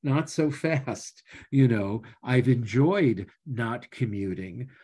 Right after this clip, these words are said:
I've enjoyed, um, having some time back to myself."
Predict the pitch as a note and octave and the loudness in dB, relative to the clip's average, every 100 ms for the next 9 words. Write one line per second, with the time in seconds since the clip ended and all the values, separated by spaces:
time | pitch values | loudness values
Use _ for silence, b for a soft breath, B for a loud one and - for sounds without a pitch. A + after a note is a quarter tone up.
0 | b B2 C3 A#2 A#2+ A#2 G#2 C3+ C#3+ C#3+ | b 0 2 4 2 -2 0 2 4 4
1 | C#3 C#3 C3+ - _ _ _ C#3 B2 A2+ | 2 0 -4 -8 _ _ _ -8 -6 -4
2 | A2 G#2 G2+ A2 _ _ - C3+ B2 A#2+ | -6 -8 -10 -12 _ _ -2 2 2 0
3 | A2+ - G#2+ G#2 - A#2+ A#2 A#2 A2 A2+ | -4 -4 -4 -4 -4 -4 -2 -2 -4 -6
4 | - - A2+ G2+ G2+ - - G#2 F2 - | -8 -6 -6 -6 -10 -10 -6 -6 -8 -12